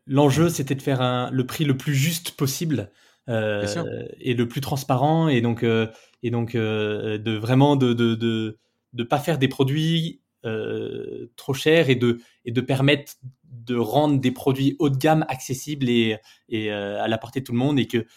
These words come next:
Speaker 1: et, et qu'une personne, euh, euh, qui soit un petit peu malin, euh, et qui, euh,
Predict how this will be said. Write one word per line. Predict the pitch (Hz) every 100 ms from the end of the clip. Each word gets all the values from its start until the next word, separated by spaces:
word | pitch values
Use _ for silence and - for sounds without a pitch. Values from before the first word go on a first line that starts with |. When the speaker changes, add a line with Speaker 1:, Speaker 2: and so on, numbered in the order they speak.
| _ -
Speaker 1:
et, | 127 123
et | 135
qu'une | 139 135
personne, | 135 - 151 139
euh, | 120 113 - _ -
euh, | 117
qui | 113 117
soit | - 131
un | 127
petit | 147
peu | 139 139
malin, | 139 135 135 147 143
euh, | 123 117 113 _ _ -
et | 117
qui, | 117 120 117
euh, | 113 57